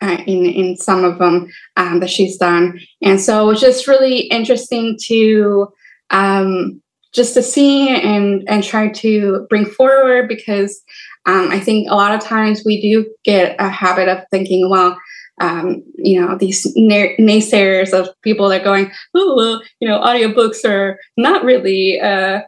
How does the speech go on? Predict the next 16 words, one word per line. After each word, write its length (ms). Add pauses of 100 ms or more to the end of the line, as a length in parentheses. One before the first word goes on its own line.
(300)
uh, 460 (120)
reading 420
or 200
whatever." 400
And 260
it's 220
like, 400 (200)
you 100
know, 320
even 340
educators 680
know 260
it's, 340
it's 220
very 260
helpful. 640